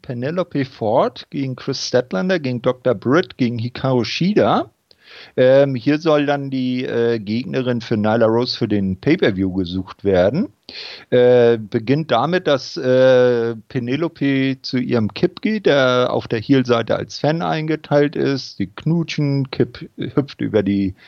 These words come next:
äh, Barrikade und, äh, gesellt sich dann an den Ring. Penelope, äh, ja, äh, Moment, was habe ich hier geschrieben? Ach ja, J R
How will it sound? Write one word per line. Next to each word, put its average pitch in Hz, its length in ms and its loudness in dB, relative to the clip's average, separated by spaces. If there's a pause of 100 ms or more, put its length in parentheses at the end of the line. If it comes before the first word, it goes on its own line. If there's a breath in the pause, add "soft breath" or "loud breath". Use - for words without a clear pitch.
(400 loud breath)
äh, 117 220 4
Barrikade 117 800 0
und, 104 380 -6
äh, 101 580 0
gesellt 104 400 0
sich 113 200 -4
dann 98 240 -4
an 98 200 -6
den 90 220 -4
Ring. 160 420 2 (840)
Penelope, 127 880 4 (800 loud breath)
äh, 117 480 6 (180)
ja, 101 240 -2
äh, 101 480 -10 (140)
Moment, 160 340 -8
was - 220 -12
habe 113 100 -4
ich 101 80 -12
hier 110 160 -6
geschrieben? 123 340 -2
Ach - 140 0
ja, 180 140 4
J 143 320 0
R 160 380 -4